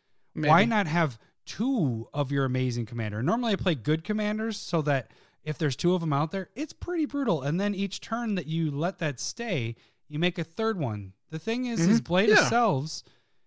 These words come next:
Speaker 2: you create the token copies. If it's a legend, if you put it on your commander,
Speaker 1: Yep.
Speaker 2: they're
Speaker 1: Yep.
Speaker 2: gone instantly. Like, you don't even get to
Speaker 1: Yes.
Speaker 2: attack those players. They're just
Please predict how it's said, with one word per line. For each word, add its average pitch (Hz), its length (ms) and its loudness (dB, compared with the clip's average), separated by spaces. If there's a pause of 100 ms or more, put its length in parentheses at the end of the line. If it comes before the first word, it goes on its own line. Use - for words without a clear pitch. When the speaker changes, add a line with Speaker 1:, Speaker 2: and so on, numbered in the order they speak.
(140)
Speaker 2:
you 226 140 2
create 214 380 -2
the 165 80 -2
token 208 380 -2
copies. 110 360 -2
If 190 140 0
it's 226 120 -4
a 214 60 0
legend, 196 340 0
if 156 140 -2
you 180 80 -2
put 202 140 0
it 196 40 2
on 170 80 2
your 135 80 2
commander, 135 720 -2
Speaker 1:
Yep. - 100 -14 (280)
Speaker 2:
they're 214 100 4
Speaker 1:
Yep. 196 100 0
Speaker 2:
gone 127 400 6
instantly. 113 760 -2
Like, 185 160 4
you 254 80 2
don't 277 100 6
even 240 120 4
get 202 120 4
to 185 60 6
Speaker 1:
Yes. 139 80 6
Speaker 2:
attack 208 320 0
those 117 200 0
players. 85 560 -14 (180)
They're 160 120 0
just 156 300 -4